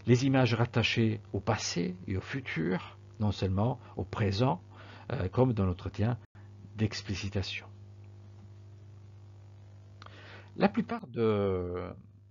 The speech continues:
de ces recherches sur l'expérience d'écoute musicale se basent sur des contextes où un chercheur se trouve dans une salle avec un ou plusieurs auditeurs auxquels il propose de la musique à écouter.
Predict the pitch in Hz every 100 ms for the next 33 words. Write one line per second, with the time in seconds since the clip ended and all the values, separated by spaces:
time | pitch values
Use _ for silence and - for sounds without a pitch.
0 | - - 92 90 95 151 147 - 101 -
1 | 98 87 - 90 - 87 87 - - 151
2 | - 87 117 101 - 92 92 - 90 127
3 | 131 - - 127 123 98 92 92 95 -
4 | 135 127 - 95 - 110 90 - - -
5 | - 104 92 143 - 113 123 - - -
6 | - 101 101 98 - - - 117 151 -
7 | - - - 123 143 - 101 92 110 92
8 | 85 85 117 120 - 90 92 120 113 -
9 | 101 - 92 123 127 113 - - - -
10 | - - - 107 98 92 82 - 98 -
11 | - - - - - - 110 - - -